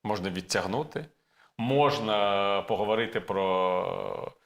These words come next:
якісь там утиски національних меншин в Азербайджані, вони це люблять.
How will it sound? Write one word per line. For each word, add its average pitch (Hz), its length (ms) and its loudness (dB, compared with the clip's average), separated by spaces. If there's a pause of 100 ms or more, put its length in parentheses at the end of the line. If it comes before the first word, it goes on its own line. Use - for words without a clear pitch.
(340)
якісь 127 520 -2
там 117 180 -2
утиски 127 440 -6
національних 101 600 -2
меншин 127 500 -4
в 113 60 -2
Азербайджані, 98 600 0
вони 104 200 -4
це - 160 -8
люблять. 87 480 -10